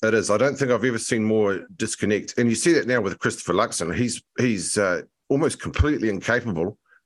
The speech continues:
of talking to the everyday man on his, his level.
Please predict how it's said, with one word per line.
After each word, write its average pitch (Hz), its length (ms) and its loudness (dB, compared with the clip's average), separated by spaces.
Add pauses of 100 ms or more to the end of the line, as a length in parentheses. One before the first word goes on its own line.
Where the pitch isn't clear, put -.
of 98 180 2
talking 107 360 0
to 95 100 -4
the 95 120 0
everyday 95 340 0
man 95 220 0
on 82 160 -6
his, - 380 -8
his 82 220 -2
level. 87 340 -2